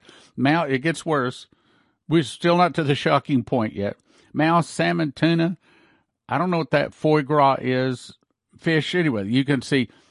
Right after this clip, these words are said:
kangaroo, lamb, horse, sturgeon, all kinds. Snake? What, I mean, <laughs> what,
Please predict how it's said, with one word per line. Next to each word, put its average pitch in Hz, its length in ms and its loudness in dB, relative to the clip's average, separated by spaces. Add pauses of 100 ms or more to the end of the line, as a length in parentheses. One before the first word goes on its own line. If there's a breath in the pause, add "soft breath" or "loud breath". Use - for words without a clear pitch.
(200 soft breath)
kangaroo, 185 680 4
lamb, 180 340 2
horse, 175 360 2
sturgeon, 170 640 -4 (760)
all 143 220 0
kinds. 160 640 -6 (1040)
Snake? 165 480 -4
What, 131 280 0
I 151 40 2
mean, 151 200 0
<laughs> - 0 -
what, 151 340 2